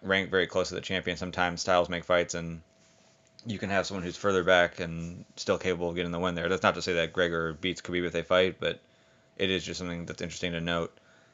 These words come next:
Uh, as far as the rest of the card goes, uh, a lot of fighters who I wasn't terribly familiar with beforehand and still not super familiar with now, but in the co-main event,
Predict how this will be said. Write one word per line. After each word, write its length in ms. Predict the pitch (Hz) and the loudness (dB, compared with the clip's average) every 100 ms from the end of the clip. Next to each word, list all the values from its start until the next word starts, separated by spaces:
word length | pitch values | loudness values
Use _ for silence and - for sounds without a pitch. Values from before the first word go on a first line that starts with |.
| _ _ | _ _
Uh, 60 | 92 | 0
as 240 | 90 95 | 2 2
far 100 | 143 | 4
as 100 | 131 | 4
the 100 | 117 | 4
rest 180 | 92 90 | 2 2
of 60 | 101 | -2
the 40 | |
card 260 | 104 101 98 | 2 2 4
goes, 380 | 104 104 98 - _ _ _ - | 4 4 0 -8 _ _ _ -2
uh, 260 | 95 92 | 4 6
a 20 | 90 | 6
lot 220 | 98 101 | 8 8
of 80 | 95 | 8
fighters 340 | 98 92 85 | 4 4 2
who 400 | 98 92 87 85 | -2 0 0 -2
I 60 | 92 | -4
wasn't 340 | 90 90 92 | -2 -4 -4
terribly 280 | 90 95 95 | -4 -2 -2
familiar 340 | 82 92 90 | -4 -4 -2
with 220 | 87 90 87 | 0 -2 -4
beforehand 380 | 80 92 90 | -6 -6 -4
and 80 | 87 | -8
still 180 | - 87 | -4 -4
not 120 | 87 | -2
super 180 | 92 90 | -6 -10
familiar 300 | - 92 87 | -6 -2 0
with 140 | 87 | -2
now, 240 | 85 90 87 | 0 0 0
but 140 | 85 - - - _ - | -2 -8 -20 -20 _ -8
in 60 | |
the 80 | 90 | -6
co-main 240 | 101 101 | -2 -2
event, 320 | 92 87 92 | 0 0 -2